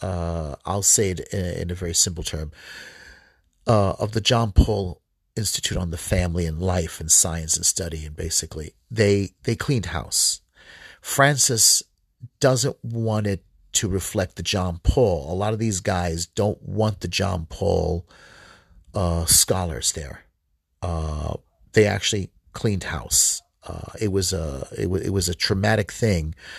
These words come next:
A lot of people were shocked by it because, uh, John Paul's, uh, his conservative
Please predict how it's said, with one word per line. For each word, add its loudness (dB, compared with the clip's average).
A -2
lot 0
of -6
people -2
were -2
shocked 2
by -4
it -14
because, 2
uh, -6
John -4
Paul's, 4
uh, -6
his 2
conservative 0